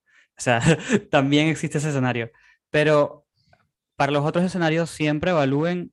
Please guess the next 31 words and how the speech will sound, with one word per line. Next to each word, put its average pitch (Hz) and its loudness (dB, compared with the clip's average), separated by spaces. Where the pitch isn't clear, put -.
eh, 120 -6
y 139 -8
por 127 -4
eso - -8
es - -20
tan 190 0
importante 135 -2
las, 147 -6
las 127 -8
habilidades 123 -2
blandas, 120 -2
siempre 165 -4
evalúen 147 -2
y - -12
midan 135 -2
un 147 -4
poco 147 -4
la 139 -4
temperatura 127 -4
de 127 -6
la 120 -4
empresa 120 -8
donde 131 -2
están. 120 -14
No 160 0
solo, 226 0
no, 220 -4
no 190 -2
tanto 226 -2
como 175 0
la 135 0